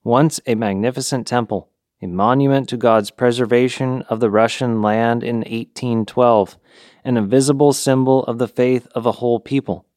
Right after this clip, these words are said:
It was entirely destroyed by the Soviets, and to this day nothing has been built on its site, and it remains a gaping hole in the center of the capital of world atheism.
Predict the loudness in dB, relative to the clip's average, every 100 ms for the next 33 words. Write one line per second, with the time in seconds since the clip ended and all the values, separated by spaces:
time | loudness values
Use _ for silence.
0 | _ _ _ _ _ -8 0 2 2 0
1 | 2 4 4 4 2 0 0 2 4 2
2 | 0 -2 -2 -2 0 0 0 -2 -16 _
3 | _ _ -10 -10 0 4 6 6 4 4
4 | 4 4 2 0 0 -2 -2 -2 -2 2
5 | 2 2 -4 -6 -6 -6 0 0 -2 -10
6 | _ _ _ _ -8 -6 -2 -2 0 0
7 | 0 0 -2 0 0 0 -2 2 4 4
8 | 4 0 -2 -2 0 0 2 0 0 -2
9 | -2 -2 0 -2 0 0 0 -2 -6 -6
10 | -2 2 4 2 -4 -6 -6 -2 -2 -2
11 | -2 -6